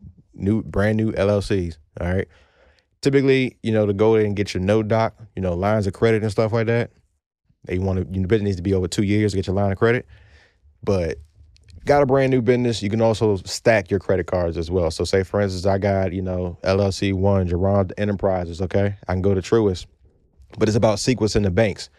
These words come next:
You gotta realize what banks pull from what bureaus. So if I know, okay, Truist pulls from this bank, you know,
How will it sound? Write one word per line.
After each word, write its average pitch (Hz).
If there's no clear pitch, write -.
You 98
gotta 107
realize 107
what 104
banks 123
pull 110
from 98
what 87
bureaus. 110
So -
if 95
I 117
know, 110
okay, 98
Truist 127
pulls 110
from 104
this 113
bank, 101
you 101
know, 101